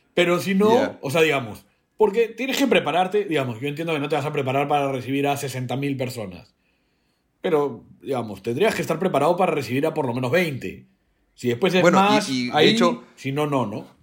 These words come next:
Speaker 2: de hecho, Daniel Amador, gerente del cl-, de marketing del club, en algún momento dice en una entrevista que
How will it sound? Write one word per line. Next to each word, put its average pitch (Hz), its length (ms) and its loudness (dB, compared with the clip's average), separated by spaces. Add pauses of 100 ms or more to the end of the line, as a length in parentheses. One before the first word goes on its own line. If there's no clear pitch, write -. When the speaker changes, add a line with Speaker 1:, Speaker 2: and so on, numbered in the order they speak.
(140)
Speaker 2:
de 107 220 -4
hecho, 147 240 0
Daniel 127 320 0
Amador, 156 320 2
gerente 131 300 0
del 143 200 2
cl-, 143 140 -14
de 117 180 0
marketing 131 320 -2
del 139 140 -4
club, 185 180 -2
en 147 80 -2
algún 131 160 -2
momento 143 220 -2
dice 143 420 -2
en 110 60 -6
una 123 100 -6
entrevista 143 560 -4
que 113 300 -4